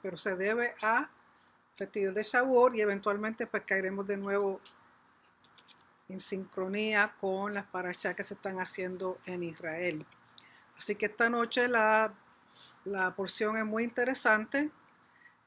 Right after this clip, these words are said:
En hebreo es el nombre Korach, Korach, que se traduce como, o translitera como, eh, Coré, Coré. Así que, pero antes de dar comienzo, vamos a hacer la bendición de la Torá, que dice así:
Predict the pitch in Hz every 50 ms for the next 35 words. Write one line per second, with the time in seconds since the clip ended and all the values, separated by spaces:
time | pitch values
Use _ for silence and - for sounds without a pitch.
0 | _ _ - 196 190 196 196 185 202 202 208 220 233 240 - - - 220 214 220
1 | 214 - 226 208 202 202 208 214 220 220 226 214 - - 202 190 196 208 220 226
2 | 226 214 233 254 - - - - - - _ _ _ _ _ - 196 196 202 202
3 | 196 208 240 294 - - - - - _ _ _ _ _ - 214 214 - - -
4 | 220 214 214 220 226 233 226 - - 202 202 196 196 202 - - 220 214 - 208
5 | 202 208 208 208 202 202 208 214 214 - _ - - - _ _ _ _ _ _
6 | _ _ - 190 190 - 196 196 196 - 196 196 190 - 196 202 202 208 208 -
7 | 202 208 208 214 214 208 208 214 208 - _ _ _ _ - 196 190 190 185 185
8 | 180 175 - - - - 190 190 190 202 202 185 - - - _ _ _ _ _
9 | _ _ _ _ _ _ _ _ _ 180 180 175 175 170 165 - _ _ _ _
10 | _ _ _ _ _ _ _ _ _ _ _ _ _ - 170 - - 202 190 220
11 | 202 - 208 202 202 208 208 - - 233 226 220 226 226 226 - 254 254 254 247
12 | 233 233 240 - - 269 254 262 254 226 208 202 202 202 208 214 220 220 - -
13 | 202 196 202 202 - 214 208 208 214 214 214 208 208 208 208 208 - - 208 202
14 | 202 208 202 202 202 208 196 196 202 208 220 - - 202 190 202 202 - - 208
15 | 196 - - 254 254 262 269 277